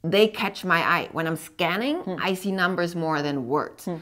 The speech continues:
Speaker 1: So the moment I see a number, I hold and I read maybe five words, and then if they are intriguing, I continue reading. And second, this is the best way to highlight your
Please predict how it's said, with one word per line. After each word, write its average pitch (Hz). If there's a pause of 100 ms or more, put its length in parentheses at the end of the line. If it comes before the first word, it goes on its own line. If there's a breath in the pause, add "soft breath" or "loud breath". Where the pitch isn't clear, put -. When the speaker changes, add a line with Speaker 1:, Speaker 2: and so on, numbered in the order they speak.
(140 loud breath)
Speaker 1:
So 160
the 165
moment 175
I 156
see 160
a 170
number, 262
I 156
hold 240
and 180
I 175 (140)
read 214
maybe 214
five 240
words, 277
and 190
then 196
if 175
they 175
are 156
intriguing, 254
I 160
continue 143
reading. 147 (480 loud breath)
And 180 (240)
second, 254
this 202
is 202
the 180
best 190
way 190
to 180
highlight 175
your 165